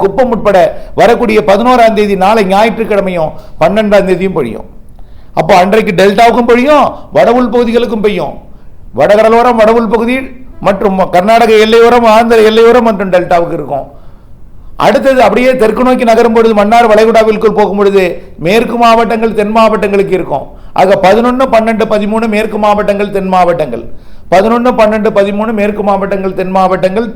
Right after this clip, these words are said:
டெல்டா மாவட்டங்களுக்கு பத்து, பதினொன்னு, பன்னெண்டு, பதிமூணு. சனி, ஞாயிறு, திங்கள், செவ்வாய். பெரும்பாலும் நம் மாவட்டங்களுக்கு மழை பெய்யக்கூடிய நாள் பன்னெண்டாம் தேதி திங்கட்கிழமை. தினசரி மழை உண்டு என்று சொல்லக்கூடிய இடம் டெல்டா.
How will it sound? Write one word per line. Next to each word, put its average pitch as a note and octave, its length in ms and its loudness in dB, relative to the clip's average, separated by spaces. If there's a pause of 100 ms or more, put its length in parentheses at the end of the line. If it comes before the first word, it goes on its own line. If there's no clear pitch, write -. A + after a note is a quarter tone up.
(360)
டெல்டா G3 320 2 (140)
மாவட்டங்களுக்கு G#3+ 640 0 (340)
பத்து, G3+ 280 0 (120)
பதினொன்னு, A3+ 400 2
பன்னெண்டு, G#3 380 0
பதிமூணு. E3 340 -6 (520)
சனி, G#3+ 260 2 (100)
ஞாயிறு, G#3+ 380 2
திங்கள், G#3 340 -2
செவ்வாய். C#3+ 320 -2 (920)
பெரும்பாலும் A#3 720 2 (140)
நம் F3+ 180 -4
மாவட்டங்களுக்கு A3 640 0 (100)
மழை G#3+ 240 2
பெய்யக்கூடிய A3 480 0
நாள் C#4 240 4
பன்னெண்டாம் A3 480 2
தேதி G#3 180 2 (120)
திங்கட்கிழமை. G3 560 0 (1080)
தினசரி A#3 500 2 (200)
மழை G#3+ 180 2 (100)
உண்டு A3+ 180 -2 (120)
என்று G#3+ 260 -2
சொல்லக்கூடிய G#3 500 0
இடம் C4+ 220 0
டெல்டா. E3 340 0